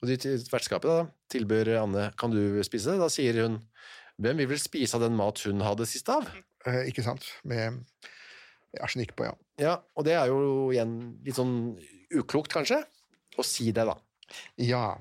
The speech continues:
Speaker 2: og spesielt når man da, eh, dette her ligner jo litt grann på en annen sak, da, hvor man, man klarte allikevel ikke å hive maten.
Speaker 1: Nei, så da gir man det til, eh, ja, disse brødskivene som man bar ut i fjøset og så videre.
Speaker 2: Ja, ja.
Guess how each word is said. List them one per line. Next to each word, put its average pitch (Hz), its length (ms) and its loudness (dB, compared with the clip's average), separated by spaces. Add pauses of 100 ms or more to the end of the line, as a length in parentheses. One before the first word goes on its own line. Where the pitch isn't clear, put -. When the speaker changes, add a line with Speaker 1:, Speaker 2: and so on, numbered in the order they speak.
Speaker 2:
og 113 180 -2
spesielt 127 360 0
når 131 120 -2
man 123 100 0
da, 117 80 4 (560)
eh, 139 640 -16
dette 113 180 -4
her 117 220 0
ligner 120 260 -4
jo 113 80 -4
litt 107 140 -6
grann 104 180 -6
på 107 140 -4
en 101 460 -6
annen 110 200 -2
sak, 120 260 -4
da, 139 80 -4
hvor 113 200 -2 (280)
man, 120 200 -2 (100)
man 113 300 -2
klarte 117 340 0
allikevel 123 400 -4
ikke 123 160 -10
å 104 140 -8
hive 143 420 -2
maten. - 320 -4 (360)
Speaker 1:
Nei, 151 200 0 (120)
så 147 140 -4
da 156 200 4
gir 143 160 0
man 127 240 0
det 127 100 -12
til, 139 260 2
eh, 131 460 2
ja, 135 100 4
disse 135 240 -4
brødskivene 110 480 2
som 120 140 -2
man 113 100 0
bar 101 160 2
ut 90 80 -6
i 101 80 -12
fjøset 92 240 -2
og 95 80 -6
så 101 80 -6
videre. 95 220 2
Speaker 2:
Ja, 127 260 -2
ja. 131 200 -2